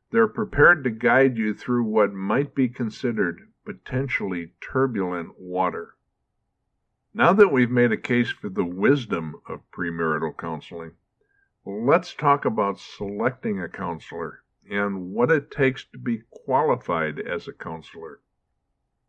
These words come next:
If you're planning a church wedding in any of the organized denominations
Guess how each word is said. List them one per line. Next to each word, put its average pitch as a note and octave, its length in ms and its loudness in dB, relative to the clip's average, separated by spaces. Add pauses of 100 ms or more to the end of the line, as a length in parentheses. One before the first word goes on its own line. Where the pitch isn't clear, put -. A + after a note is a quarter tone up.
(220)
If C3+ 220 8
you're C#3+ 100 10
planning F3+ 440 4
a B2 80 4
church D#3+ 420 0
wedding F2+ 460 -2
in G#2 200 0
any C#3+ 380 0
of A#2+ 140 4
the G#2+ 140 0
organized G#2 680 2
denominations F2+ 1000 -4